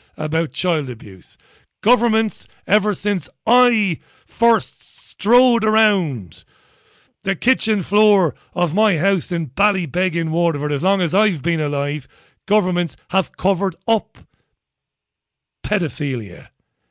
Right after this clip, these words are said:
institutional pedophilia, Westminster pedophilia.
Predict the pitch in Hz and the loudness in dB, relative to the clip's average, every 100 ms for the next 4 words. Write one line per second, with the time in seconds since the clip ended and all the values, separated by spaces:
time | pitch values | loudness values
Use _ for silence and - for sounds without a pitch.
0 | _ _ - 220 - - - 175 208 196 | _ _ 0 0 0 -10 -8 -4 -2 -2
1 | - 156 123 _ _ - 170 160 143 - | -2 -6 -10 _ _ -6 -2 0 -2 -4
2 | 131 110 98 - _ - 156 208 226 - | -6 -6 -10 -14 _ -14 -4 -2 -2 -4
3 | - - 160 220 175 - 160 131 _ _ | -18 -12 -2 -2 -2 -10 -10 -10 _ _
4 | _ - 165 135 - 143 120 95 85 | _ -4 -2 -2 -6 -6 -6 -8 -12